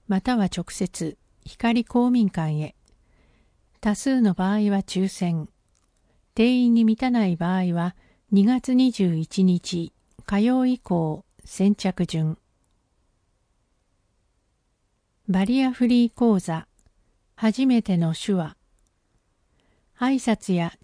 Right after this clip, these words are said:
自分のことについて手話で表現してみましょう。手話を使って生活している講師とのコミュニケーションにも挑戦します。二回あります。三月六日、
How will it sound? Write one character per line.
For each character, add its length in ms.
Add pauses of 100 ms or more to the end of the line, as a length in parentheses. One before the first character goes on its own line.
(120)
自 100
分 200
の 120
こ 120
と 140
に 160
つ 140
い 100
て 320 (240)
手 200
話 160
で 220
表 360
現 80
し 80
て 120
み 160
ま 140
し 140
ょ 260
う。 800
手 120
話 180
を 80
使 240
っ 60
て 180
生 240
活 300
し 120
て 100
い 120
る 140
講 220
師 120
と 160
の 240 (120)
コ 140
ミ 140
ュ 20
ニ 120
ケ 200
ー 40
シ 120
ョ 40
ン 80
に 120
も 280 (140)
挑 200
戦 240
し 180
ま 180
す。 280 (1400)
二 140
回 340
あ 80
り 140
ま 140
す。 240 (880)
三 340
月 240
六 120
日、 420